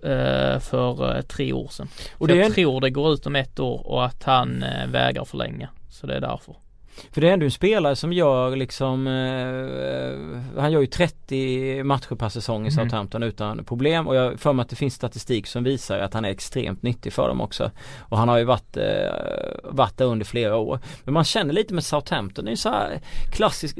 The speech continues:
Speaker 2: de, de säljer ju alltid sina spelare. <laughs> Oavsett om de gör det bra så säljer de sina spelare. Jag vet inte om det är någonting som liksom, är det någonting som de säger till spelarna att är du bra här så vi säljer? Eh, det är inga problem, du behöver inte förlänga. Alltså men det är lite så här,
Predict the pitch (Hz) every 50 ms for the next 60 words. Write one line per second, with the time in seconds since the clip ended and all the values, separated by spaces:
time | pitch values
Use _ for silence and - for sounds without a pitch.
0 | 180 180 190 156 139 127 - - 170 185 170 131 - - - - - 220 127 85
1 | 82 - 104 104 120 151 - - - - - 185 262 277 - - - - - -
2 | - 262 269 - - - - 147 135 - - 151 120 135 175 131 - - 170 151
3 | - 190 190 180 180 165 170 - 160 160 170 139 95 92 - - 175 160 - -
4 | 135 104 98 107 113 117 - - 147 151 131 - 175 156 123 107 - - - -
5 | - 160 - 123 143 170 220 220 208 196 185 180 175 170 165 160 - 156 143 127
6 | - 135 135 135 131 - - 135 131 131 127 - - - - - 113 143 190 220
7 | 208 208 196 151 165 160 156 - - 165 143 127 135 - 135 113 104 - - -
8 | 175 160 139 131 131 147 151 170 175 170 170 147 143 139 135 107 98 - 113 113
9 | 110 - 131 107 95 - - 104 120 127 127 135 139 143 139 127 113 107 - 98
10 | 101 113 117 120 120 117 107 - - 110 104 101 92 - - 143 156 127 175 156
11 | 180 190 185 190 175 - - 185 170 143